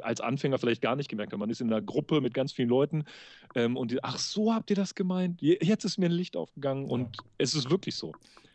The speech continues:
Speaker 2: Diese
Speaker 1: Das ist einfach
Speaker 2: Aha-Momente
Speaker 1: schön.
Speaker 2: sind echt so viel, so Gold wert und das, die kommen auch immer, immer wieder beim Tanzen und es ist eben so, manchmal braucht man einfach nur von einem, von einem anderen Lehrer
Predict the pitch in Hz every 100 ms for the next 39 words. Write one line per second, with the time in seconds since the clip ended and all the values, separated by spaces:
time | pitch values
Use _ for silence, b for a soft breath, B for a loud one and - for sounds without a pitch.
0 | 127 139 143 135 156 135 135 135 135 123
1 | - 120 - 139 143 139 139 - 123 120
2 | 120 _ _ 104 147 156 - - 143 139
3 | 139 107 110 131 - 117 - 123 - 139
4 | 135 - 147 143 139 135 139 135 123 120
5 | 117 127 127 123 113 123 123 131 120 127
6 | 123 B B B - 156 156 135 131 127
7 | 117 120 117 135 143 156 156 b b b
8 | b b _ _ - 135 123 127 113 -
9 | - 131 113 - 180 180 160 131 135 147
10 | 131 127 123